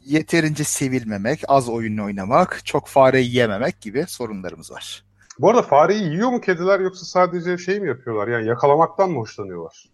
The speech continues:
Speaker 1: Yakalamaktan hoşlanıyorlar ama çatır çatır yedikleri de oldu yani.
Speaker 2: Hadi ya.
Speaker 1: Tabii, şeyde biz şey, e, Şile'de yaşarken yakalamıştı kediler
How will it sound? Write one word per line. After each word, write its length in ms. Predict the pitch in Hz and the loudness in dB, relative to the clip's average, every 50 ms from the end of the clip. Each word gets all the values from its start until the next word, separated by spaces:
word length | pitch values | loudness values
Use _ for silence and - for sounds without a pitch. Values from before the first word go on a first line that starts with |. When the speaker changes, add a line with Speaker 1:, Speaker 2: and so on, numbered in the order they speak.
| _ - | _ 0
Speaker 1:
Yakalamaktan 560 | 131 127 - 139 139 135 139 135 - 175 170 | 0 2 2 2 4 4 2 2 2 2 2
hoşlanıyorlar 500 | 180 170 156 - - 180 196 208 214 269 | 2 2 0 0 0 2 4 4 2 2
ama 140 | 320 294 - | 2 0 -2
çatır 280 | - 180 165 - 180 | -2 -2 -2 -2 -2
çatır 260 | - - 165 - 175 | -2 -2 -4 -4 -2
yedikleri 500 | 156 156 147 - 156 - 160 160 156 165 | -2 0 0 -2 -2 0 2 2 4 4
de 40 | 202 | 4
oldu 280 | 190 170 151 143 139 139 | 4 6 4 4 4 4
yani. 300 | 127 107 104 104 107 98 - _ _ _ _ _ _ | 4 4 4 2 -2 -6 -8 _ _ _ _ _ _
Speaker 2:
Hadi 180 | - 117 113 113 | -8 -6 -4 -2
ya. 280 | 101 95 98 110 101 - _ _ _ _ - | -2 -2 -2 -4 -6 -10 _ _ _ _ -8
Speaker 1:
Tabii, 420 | 123 123 113 101 - - - 85 | -8 -8 -8 -10 -12 -14 -16 -10
şeyde 400 | - - 120 120 120 127 123 120 | -4 -2 -2 0 2 0 0 0
biz 220 | 127 123 - - - - - _ - | -2 -4 -6 -8 -10 -14 -20 _ -4
şey, 200 | - 135 131 - | 0 0 0 2
e, 200 | 131 135 139 139 127 | 2 2 2 2 2
Şile'de 380 | - - - 147 147 143 143 | 0 0 2 4 4 6 6
yaşarken 600 | 139 139 135 - - 185 170 - - 180 196 226 - _ - - _ _ _ | 6 6 4 4 4 4 2 4 4 4 4 4 2 _ -12 -20 _ _ _
yakalamıştı 580 | - 127 - - 147 151 160 170 165 - - - | 2 2 4 4 4 4 4 2 0 -4 -8 -4
kediler 580 | - 147 127 - 131 156 247 269 - - - | -2 -2 -2 2 2 4 2 2 0 -6 -16